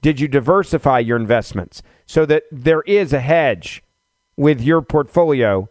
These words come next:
for inflation? Well, that's exactly what gold and silver has done for so many. It is a hedge to protect when it comes to inflation.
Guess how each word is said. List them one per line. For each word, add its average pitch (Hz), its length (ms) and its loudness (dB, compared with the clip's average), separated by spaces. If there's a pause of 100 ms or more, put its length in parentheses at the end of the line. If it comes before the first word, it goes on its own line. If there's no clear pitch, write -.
(220)
for 139 260 2
inflation? 127 680 -2
Well, 107 100 -8
that's 127 200 0
exactly 143 720 -2
what 139 420 2
gold 135 240 2
and 135 140 0
silver 123 320 0
has 120 120 0
done 127 200 -2
for 120 140 -4
so 123 200 -2
many. 104 260 -2 (360)
It 127 100 0
is 139 180 0
a 151 140 0
hedge 127 720 -2 (320)
to 131 160 0
protect - 840 -2 (400)
when 139 200 2
it 147 140 -6
comes 139 340 -2
to 131 160 -2
inflation. 117 640 -2